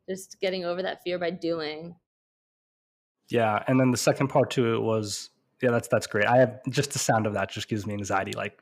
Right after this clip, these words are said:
Speaker 2: leading workshops and public speaking. Um, we can get into a little bit
Speaker 1: Uh-huh.
Speaker 2: more of that later. But the other part too was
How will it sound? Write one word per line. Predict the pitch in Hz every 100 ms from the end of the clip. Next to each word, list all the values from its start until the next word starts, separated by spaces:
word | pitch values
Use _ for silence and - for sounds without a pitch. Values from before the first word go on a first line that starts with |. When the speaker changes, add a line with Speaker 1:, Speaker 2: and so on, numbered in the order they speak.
| -
Speaker 2:
leading | 131 117
workshops | 110 104 - 113 101 -
and | 101 104
public | - 117 110
speaking. | - 113 117 104 104 - - - - _
Um, | 120 117 110 107
we |
can | 117
get | 117 117
into | 107 123
a |
little | 117
bit | 117
Speaker 1:
Uh-huh. | 123
Speaker 2:
more | 113
of |
that | 107 107
later. | 110 110 107
But | 110 107
the | 120
other | 135
part | 135 143 -
too | 143 127
was | 120 113